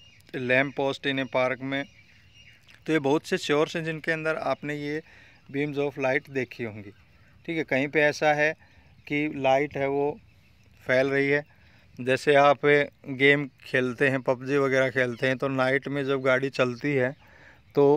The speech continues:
उस गाड़ी को आप देखोगे कि उसमें है ना लाइट गाड़ी से निकल के और फैल रही है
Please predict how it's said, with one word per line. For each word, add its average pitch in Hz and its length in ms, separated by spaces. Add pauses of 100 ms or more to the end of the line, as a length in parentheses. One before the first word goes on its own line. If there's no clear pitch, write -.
उस 156 200
गाड़ी 139 300
को 147 120
आप 147 140
देखोगे 139 520
कि 156 220
उसमें 156 340
है 143 100
ना 156 120
लाइट 139 420 (1200)
गाड़ी 135 340
से 165 120
निकल 147 340
के 151 120
और 156 160
फैल 147 300
रही 110 260
है 101 180